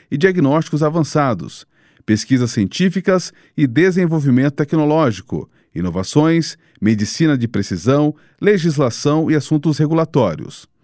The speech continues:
A programação conta com palestrantes nacionais e internacionais, de diversas instituições de referência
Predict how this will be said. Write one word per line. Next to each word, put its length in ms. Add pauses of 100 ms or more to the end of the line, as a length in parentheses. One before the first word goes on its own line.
(420)
A 120
programação 640
conta 320
com 140
palestrantes 640
nacionais 640 (220)
e 80
internacionais, 920 (260)
de 80
diversas 560
instituições 680
de 60
referência 680